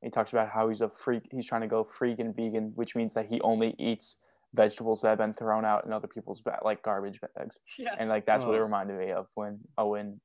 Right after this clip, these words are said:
Speaker 3: That's
Speaker 1: ate the
Speaker 3: Sam
Speaker 1: trash.
Speaker 3: Elliott, right? Wasn't he
Speaker 1: Yeah.
Speaker 3: the one who said that, like, when The Power of the Dog was being successful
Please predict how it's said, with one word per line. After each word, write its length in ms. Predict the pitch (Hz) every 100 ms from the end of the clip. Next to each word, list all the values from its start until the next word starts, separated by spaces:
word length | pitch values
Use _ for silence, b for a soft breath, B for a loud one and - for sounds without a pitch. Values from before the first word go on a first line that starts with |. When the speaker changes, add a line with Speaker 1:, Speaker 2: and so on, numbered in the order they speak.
| _
Speaker 3:
That's 260 | 151 190 208
Speaker 1:
ate 0 |
the 60 | 262
Speaker 3:
Sam 140 | 247
Speaker 1:
trash. 80 | 147
Speaker 3:
Elliott, 320 | 131 120 110
right? 380 | 127 131 147 - -
Wasn't 240 | 165 190
he 60 | 214
Speaker 1:
Yeah. 100 | 196
Speaker 3:
the 40 |
one 120 | 202
who 80 | 185
said 320 | 165 175 165
that, 240 | 160 147 -
like, 280 | 139 135 -
when 280 | - 143
The 60 | 131
Power 220 | 135 135
of 100 | 127
the 60 | 127
Dog 300 | 123 120 123
was 120 | 120
being 160 | 123 120
successful 540 | 123 123 117 117 123